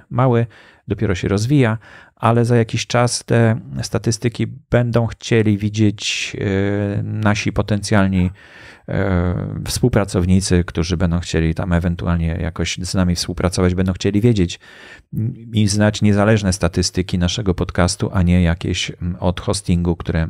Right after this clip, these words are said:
mogą być po prostu skrzywione przez to, że hosting, hostingowi po prostu zależy na tym, żeby te statystyki dobrze wyglądały.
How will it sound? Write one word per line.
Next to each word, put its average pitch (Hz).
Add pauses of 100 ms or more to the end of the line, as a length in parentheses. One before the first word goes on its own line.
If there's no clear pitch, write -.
mogą 87
być 82
po 85
prostu -
skrzywione 90 (520)
przez 113
to, 120
że 120
hosting, 117
hostingowi 123
po 135
prostu 135
zależy 117
na 76
tym, 87
żeby 85 (840)
te -
statystyki 92
dobrze 85
wyglądały. 95